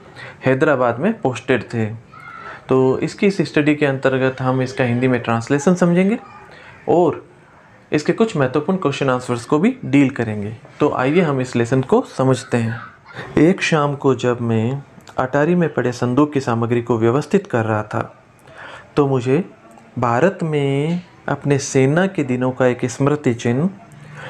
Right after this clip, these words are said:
एक खाकी रंग का पायजामा दिखाई पड़ा। लेखक की पूर्व में पोस्टिंग भारत में थी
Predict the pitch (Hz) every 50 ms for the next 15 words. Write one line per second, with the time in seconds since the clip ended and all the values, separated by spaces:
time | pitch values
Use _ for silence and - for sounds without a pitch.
0 | - - 147 147 143 - - 131 131 131 - - 175 151 135 127 127 185 196 190
1 | 143 127 127 123 123 123 120 120 113 107 107 - - 110 110 110 - 113 120 120
2 | 117 - - - - - - - - - - - - - 131 139 139 - 165 165
3 | - 151 147 147 147 147 - - - 139 139 139 139 135 127 123 123 120 120 117
4 | 117 117 - - 131 127 120 117 110 110 117 135 131 - 135 - 120 - 110 123
5 | 180